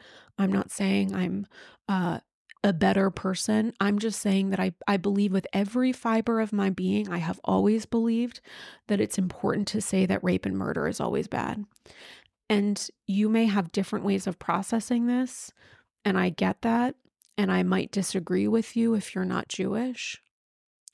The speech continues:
about whether or not you're, um,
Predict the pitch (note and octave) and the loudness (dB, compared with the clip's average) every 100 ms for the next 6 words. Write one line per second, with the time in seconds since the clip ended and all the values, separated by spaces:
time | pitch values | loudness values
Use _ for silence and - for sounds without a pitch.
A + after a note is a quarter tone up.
0 | _ - - - _ F3+ G3 F#3 G3 G3 | _ -20 -20 -20 _ 0 2 2 2 4
1 | G3 G3 F#3+ G3 - F#3+ F#3+ G3 G3 _ | 4 2 2 0 -2 -2 0 -2 -6 _
2 | _ _ _ _ _ _ _ _ _ _ | _ _ _ _ _ _ _ _ _ _
3 | _ _ _ _ _ - F3 F3 E3+ | _ _ _ _ _ -2 0 0 -4